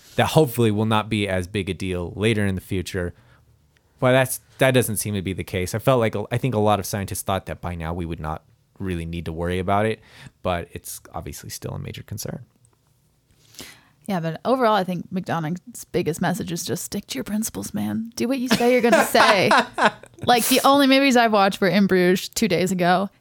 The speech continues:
Speaker 2: and this one. And yeah, just, <laughs> like, if you say you're gonna do it, do it. But also, yeah, what is being a good person? Is it being nice to your friends? Is it being nice to most people?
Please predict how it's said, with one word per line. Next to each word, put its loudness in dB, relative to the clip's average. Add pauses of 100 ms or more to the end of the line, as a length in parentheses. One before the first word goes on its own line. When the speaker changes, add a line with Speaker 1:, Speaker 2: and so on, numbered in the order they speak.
(180)
Speaker 2:
and -2
this -2
one. -4 (680)
And -2
yeah, 2
just, -2 (220)
<laughs> -4
like, 2
if -8
you -12
say -2
you're -4
gonna 0
do -2
it, -4
do -2
it. -6
But -2
also, 2
yeah, 4
what 4
is 2
being 0
a -6
good -2
person? -4 (500)
Is 2
it 0 (1000)
being 0
nice -4
to -6
your 0
friends? -4 (580)
Is -4
it 0
being 0
nice -2
to 0
most 0
people? -2